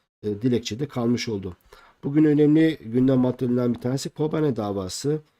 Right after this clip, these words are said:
İki bin on dört yılında altı sekiz Ekim'de, e, işidin Kobane'yi işgal etmesiyle, e, beraber Türkiye'de de protesto gösterileri olmuştu. E, bu s-, gösterilerde otuz yedi kişi hayatını kaybetmişti. Devlet bu ölümlerden,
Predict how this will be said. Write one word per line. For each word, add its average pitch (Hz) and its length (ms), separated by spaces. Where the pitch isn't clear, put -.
İki - 200
bin 147 60
on 165 180
dört 143 180
yılında 110 320
altı 139 260
sekiz 135 340
Ekim'de, 127 540
e, 117 340
işidin 147 340
Kobane'yi 131 580
işgal 127 380
etmesiyle, 131 840
e, 110 420
beraber 110 360
Türkiye'de 113 520
de 139 60
protesto 120 500
gösterileri 107 480
olmuştu. 101 540
E, 113 200
bu 156 80
s-, 143 200
gösterilerde 117 800
otuz 120 360
yedi 135 220
kişi - 200
hayatını 120 420
kaybetmişti. 113 800
Devlet 165 360
bu 165 240
ölümlerden, 135 720